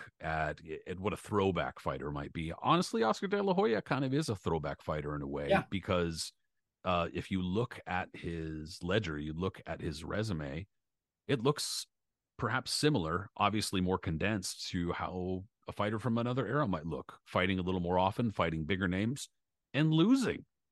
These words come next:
Speaker 2: Yeah.
Speaker 1: Because when you throw your neck out there, it gets fucking cut sometimes. And so, you know, that's also speaking to Floyd Mayweather's legacy a little bit too,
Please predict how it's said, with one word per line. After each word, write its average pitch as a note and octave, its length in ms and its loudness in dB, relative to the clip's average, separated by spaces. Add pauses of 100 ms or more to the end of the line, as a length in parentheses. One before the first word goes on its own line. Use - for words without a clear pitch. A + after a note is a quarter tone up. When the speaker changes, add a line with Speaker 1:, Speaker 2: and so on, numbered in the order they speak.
(500)
Speaker 2:
Yeah. B2 100 6
Speaker 1:
Because B2 200 6
when C3+ 260 2
you D3+ 160 4
throw F#2+ 320 2
your C#3+ 220 0
neck C#3+ 260 0
out F2+ 240 0
there, A#2 220 -2
it D3 120 -6
gets A#2+ 220 -8
fucking D3 360 -6
cut F#3+ 340 -2
sometimes. - 680 -10 (460)
And F#2 140 2
so, F2 400 4
you A2 100 0
know, E2+ 120 2
that's G#2+ 240 0
also G2+ 340 0
speaking G#2+ 640 0
to A2 220 2
Floyd B2 300 2
Mayweather's A#2 520 0
legacy D#2+ 340 -2
a E2+ 80 0
little F#2 220 2
bit G2 180 -2
too, B2 220 0